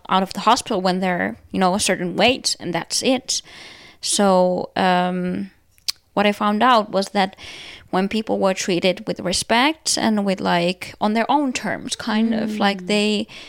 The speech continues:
Speaker 1: they had something to, you know, decide on how they want to get better, how they want to be treated. That was a, one key thing that actually made them better.
Speaker 2: Mm.
Speaker 1: And also,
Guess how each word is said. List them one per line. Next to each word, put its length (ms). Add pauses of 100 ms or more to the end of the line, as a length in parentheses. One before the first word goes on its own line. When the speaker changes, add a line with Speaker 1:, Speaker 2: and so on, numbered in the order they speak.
(220)
Speaker 1:
they 80
had 180
something 640
to, 480 (140)
you 120
know, 460 (380)
decide 540
on 280
how 320
they 160
want 260
to 80
get 260
better, 340
how 180
they 120
want 220
to 100
be 140
treated. 480 (500)
That 220
was 240
a, 80
one 360
key 300
thing 500 (400)
that 200 (240)
actually 480
made 320
them 180
better. 360 (160)
Speaker 2:
Mm. 480 (320)
Speaker 1:
And 220
also, 600